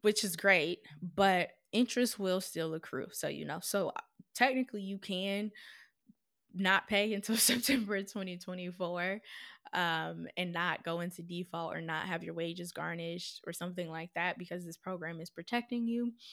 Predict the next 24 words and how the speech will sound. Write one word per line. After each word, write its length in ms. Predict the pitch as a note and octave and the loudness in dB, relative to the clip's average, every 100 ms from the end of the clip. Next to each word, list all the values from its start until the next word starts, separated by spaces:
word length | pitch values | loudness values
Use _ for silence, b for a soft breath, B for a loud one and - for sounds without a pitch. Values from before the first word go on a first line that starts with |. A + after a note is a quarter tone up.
| B B _ - | B B _ -4
Um, 240 | E3+ F3+ | -4 0
but 220 | F3+ F#3 | 2 2
again, 380 | F3 E3+ E3+ E3+ | 0 -4 -6 -6
interest 540 | F3 F3 - E3+ - - | -6 -6 -6 -8 -8 -12
will 300 | F3 E3 E3 | -8 -6 -6
still 640 | - - D3+ D#3+ D#3 D#3 - _ _ - | -6 -10 -8 -6 -6 -10 -14 _ _ -12
accrue 320 | F#3 F3+ E3 | -8 -6 -6
on 140 | - D#3 | -6 -8
the 100 | D#3 | -8
loans. 560 | D#3 C#3+ - - - - _ _ _ _ _ _ _ _ _ _ - | -6 -8 -10 -12 -14 -14 _ _ _ _ _ _ _ _ _ _ -10
Um, 260 | G3 E3+ F3 | -6 -4 -2
but 200 | F#3 F3+ | 0 0
there 100 | F#3 | 0
won't 200 | E3+ D3+ | -4 -6
be 220 | D#3+ - | -6 -6
any 360 | F3 F3 E3 - | -6 -6 -8 -8
ramifications 800 | F3+ E3 F3 - D#3+ E3 F3+ E3+ | -6 -8 -8 -8 -8 -6 -6 -6
that 160 | E3 - | -6 -6
could 320 | D3+ D#3+ D3+ - _ _ | -4 -6 -8 -14 _ _
otherwise 560 | F3+ E3+ D#3+ D#3 E3+ - | -4 -2 -2 -2 -4 -6
hurt 420 | - D#3+ D3+ - | -6 -4 -4 -10
your 560 | E3+ D#3+ D3+ C#3+ - - B B B B B | -12 -8 -6 -4 -6 -8 B B B B B
credit 280 | - G#3 - | 6 6 6
score. 360 | - - G#2+ | -6 -6 -6